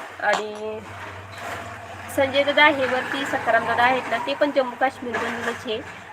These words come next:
आणि तिथंच आहेत ते पण, अ, ऑफिसला. तर, अ, जय हिंद. तर संजय दादा आहे, संजय, सखाराम दादा हे संजय दादा पण तिथंच आहेत. ताई शॉर्ट व्हिडिओ न पाठवला.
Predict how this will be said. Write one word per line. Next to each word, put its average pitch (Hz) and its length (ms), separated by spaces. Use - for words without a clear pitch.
आणि 214 640
तिथंच 247 320
आहेत - 180
ते 269 80
पण, 214 260
अ, 214 180
ऑफिसला. 214 600
तर, 208 180
अ, 196 420
जय 220 140
हिंद. 202 180
तर 285 80
संजय 285 320
दादा 294 260
आहे, 247 640
संजय, 226 400
सखाराम 269 400
दादा 277 180
हे 285 160
संजय 226 320
दादा 226 220
पण 262 260
तिथंच 311 320
आहेत. 262 100
ताई 226 220
शॉर्ट 220 340
व्हिडिओ 202 360
न 202 320
पाठवला. 190 440